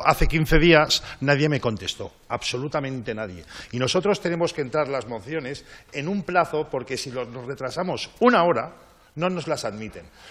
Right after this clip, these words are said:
Cuando nosotros las presentamos, ustedes tienen acceso a ella. Y usted lo que me podía haber dicho y me podía haber explicado cualquier cuestión. Y ya es, y ya me, y me dirijo a usted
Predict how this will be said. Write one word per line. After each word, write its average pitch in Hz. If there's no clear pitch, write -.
Cuando 151
nosotros 214
las 220
presentamos, 160
ustedes 185
tienen 180
acceso 143
a 104
ella. 90
Y 135
usted 208
lo 220
que 190
me 165
podía 151
haber 175
dicho 180
y 135
me 131
podía 143
haber 165
explicado 143
cualquier 123
cuestión. -
Y 117
ya 175
es, -
y 127
ya 160
me, 196
y 143
me 143
dirijo 180
a 185
usted 180